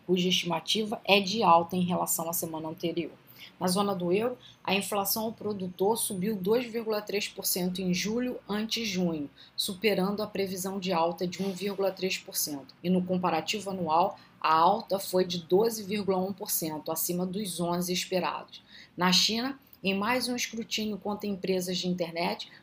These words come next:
os órgãos reguladores determinaram que plataformas que controlam aplicativos de transporte corrijam táticas de mercados injustos. A ordem atinge onze plataformas da indústria de mobilidade, com destaque para a Didi Global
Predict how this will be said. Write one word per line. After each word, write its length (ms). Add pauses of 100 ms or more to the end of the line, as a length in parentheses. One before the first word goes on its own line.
os 180
órgãos 400
reguladores 640
determinaram 840 (280)
que 120
plataformas 840
que 100
controlam 580
aplicativos 760
de 100
transporte 640
corrijam 580
táticas 440
de 120
mercados 600
injustos. 520
A 140
ordem 420
atinge 440
onze 260
plataformas 800
da 140
indústria 480
de 140
mobilidade, 720
com 140
destaque 520
para 160
a 40
Didi 380
Global 500